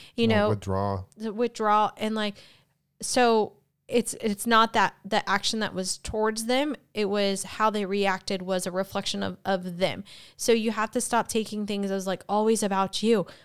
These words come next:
Speaker 1: What's going on with other people is about them. It's not about you. And so stop labeling and, like, trying to, like, have to put, you know, this, this, like, you know, I, I have to have an answer to it. Uh, the, I'll give you your answer. Is they're, they're not a healthy individual.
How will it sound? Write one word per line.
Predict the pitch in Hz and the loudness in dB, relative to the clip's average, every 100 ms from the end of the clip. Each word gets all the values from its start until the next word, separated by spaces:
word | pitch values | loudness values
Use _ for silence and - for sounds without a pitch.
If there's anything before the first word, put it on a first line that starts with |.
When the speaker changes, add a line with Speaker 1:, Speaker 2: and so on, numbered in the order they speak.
| _ | _
Speaker 1:
What's | - 240 | 0 2
going | 269 262 | 4 6
on | 254 | 6
with | 240 233 | 4 2
other | 214 220 | 0 0
people | 220 226 233 | -2 -4 -2
is | 220 | 0
about | 214 208 170 | 2 0 0
them. | 202 | -2
It's | 220 214 | -2 -2
not | 214 | -2
about | 220 214 - | 0 -2 -2
you. | 160 208 214 - - - - - | -4 -4 -6 -12 -20 -20 -12 -2
And | 208 202 202 196 - | 2 4 2 0 -4
so | - 220 | -2 0
stop | 208 - 233 - _ - | 0 2 2 0 _ -10
labeling | 208 208 214 220 233 208 190 | -4 2 2 2 2 2 0
and, | 180 175 | -2 -2
like, | 175 - | -4 -6
trying | - 202 208 208 | -4 0 0 0
to, | 202 | 0
like, | 185 175 | -2 -2
have | - 196 | -4 -4
to | - | -4
put, | 202 214 202 - _ _ _ _ _ _ _ _ _ | -4 0 -2 -2 _ _ _ _ _ _ _ _ _
you | - | 0
know, | 214 196 | 2 4
this, | 190 190 - _ - | 4 2 -2 _ -12
this, | 175 - | -8 -6
like, | 175 165 - | -6 -6 -6
you | 185 | -4
know, | 160 - | -4 -4
I, | 175 - | -6 -6
I | |
have | 175 202 | -4 -4
to | - | -4
have | 196 185 | -2 -2
an | 175 - | -2 -2
answer | 190 220 214 | -2 -2 -2
to | 180 196 | -6 -2
it. | 180 - - - - _ | -2 -2 -14 -20 -20 _
Uh, | - 175 | -6 -4
the, | 160 - - | -4 -8 -2
I'll | 214 233 | 2 2
give | 233 226 | 0 -2
you | 262 | -2
your | 202 | -2
answer. | 180 190 196 165 165 | -2 -4 -2 -4 -2
Is | 190 180 | -2 2
they're, | 196 196 | 2 2
they're | 190 - 190 | 0 0 0
not | 185 190 | 2 2
a | |
healthy | 196 196 - 202 | 2 0 0 -2
individual. | 185 175 165 170 208 226 233 | 0 0 -2 0 0 0 -2